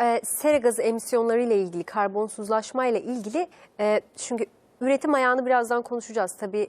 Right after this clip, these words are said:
e, sektörün dinamiği o, yani, e, mecburiyeti o. Yani bu ürünün çıkması için, e,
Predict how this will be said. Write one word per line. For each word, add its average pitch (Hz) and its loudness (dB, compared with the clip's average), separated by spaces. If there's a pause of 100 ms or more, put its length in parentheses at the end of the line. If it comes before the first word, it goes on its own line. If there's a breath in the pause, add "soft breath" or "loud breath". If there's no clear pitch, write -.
e, 185 0 (160)
sektörün - -2 (400)
dinamiği 277 4
o, 165 0
yani, 185 0
e, 196 2
mecburiyeti 220 0
o. 233 4
Yani 175 0 (160)
bu 247 -4
ürünün 233 -2
çıkması 240 -6
için, 330 -4 (400 loud breath)
e, 208 2